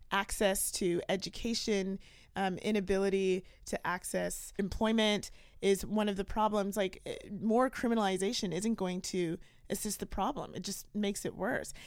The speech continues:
And so taking a look at how the parties discuss how they're gonna deal with crime is really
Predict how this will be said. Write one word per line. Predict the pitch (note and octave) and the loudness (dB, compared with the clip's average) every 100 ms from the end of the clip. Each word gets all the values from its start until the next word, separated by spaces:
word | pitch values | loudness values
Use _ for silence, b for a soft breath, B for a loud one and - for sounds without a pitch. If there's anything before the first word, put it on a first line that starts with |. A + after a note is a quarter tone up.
| B | B
And | G#3 | 0
so | B3 | 0
taking | A3 D#4 D#4 F#4 | 4 2 4 2
a | C#4+ | 2
look | G3 G#3 A3 - - - b b b b | 2 4 4 4 -4 -16 b b b b
at | G3 G#3 G3 | 2 4 4
how | G#3+ A#3 C4+ | 4 8 8
the | D4 | 8
parties | A#3 G#3 G3+ F#3 F#3 | 4 4 2 2 -2
discuss | - F#3+ - F#3+ F3 - - - b b - | -4 -4 0 2 2 0 -6 -10 b b -10
how | G3 G#3 | 0 2
they're | G3+ G3+ | 4 2
gonna | G3 F#3 | 0 -2
deal | F#3 F3+ | 0 0
with | F3 E3 - | 0 -4 -10
crime | - D#3 D3+ E3+ A#3+ C#4 b b | -10 -8 -4 -4 -4 -8 b b
is | - F#3+ | 0 0
really | G3 F#3 A#3 C4 A#3 G3 F3+ | -2 -2 0 0 2 2 0